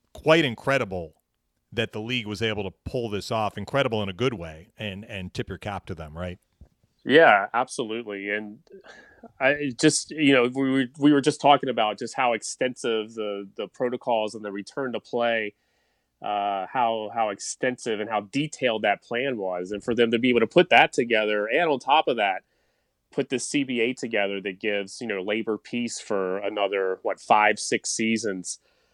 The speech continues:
Speaker 2: Uh, yeah, like you said, I echo that. I, I think it's pretty incredible. Uh,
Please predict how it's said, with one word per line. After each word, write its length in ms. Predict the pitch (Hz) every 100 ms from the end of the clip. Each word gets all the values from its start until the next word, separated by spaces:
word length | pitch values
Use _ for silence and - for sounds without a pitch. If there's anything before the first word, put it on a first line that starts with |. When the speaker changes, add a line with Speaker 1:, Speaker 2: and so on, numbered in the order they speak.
| _ _ -
Speaker 2:
Uh, 460 | 98 95 95 92 95 - _ _ -
yeah, 200 | 113 92
like 220 | 117 123
you 60 |
said, 220 | 113 127 104
I 140 | 104
echo 260 | 113 107 98
that. 60 |
I, 400 | 92 98 104 107
I 40 | 104
think 200 | 127 120
it's 120 | -
pretty 260 | 139 120
incredible. 640 | 104 - 113 117 110 95 - _ _ _ _ _ -
Uh, 580 | 95 92 92 92 92